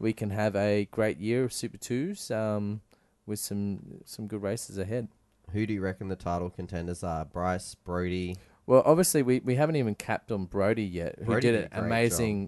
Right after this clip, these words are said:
Speaker 2: job.
Speaker 1: job over the weekend. Uh, really, in the races, was the main contender for Bryce. Uh, we also had, uh, Dane Goddard.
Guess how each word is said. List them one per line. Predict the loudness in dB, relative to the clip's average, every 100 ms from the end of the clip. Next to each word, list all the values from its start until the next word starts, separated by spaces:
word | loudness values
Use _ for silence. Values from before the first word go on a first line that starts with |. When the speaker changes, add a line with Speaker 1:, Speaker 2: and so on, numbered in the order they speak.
| -6
Speaker 2:
job. | -6 -4 -4
Speaker 1:
job |
over | -4 -4
the |
weekend. | -4 -6 -6 -6 -4 -8 -12 _ _ _ -8
Uh, | -2 0 -2 -4 -4
really, | 0 2 0 -2
in | -4 0
the | 0 4
races, | 6 6 2 -2 -2
was | -4 -2
the | -2
main | 0 -2
contender | -4 -8 -4 -6 -6
for | -10
Bryce. | -6 -2 0 -2 -6 -10 -14 _ _ _ _
Uh, | 0 2 4 2 0 -2
we | 2 2
also | 4 2 2
had, | 2 2 2 0 -2 -2
uh, | -2 -2 -2
Dane | -2 -2 -2
Goddard. | -2 -2 0 0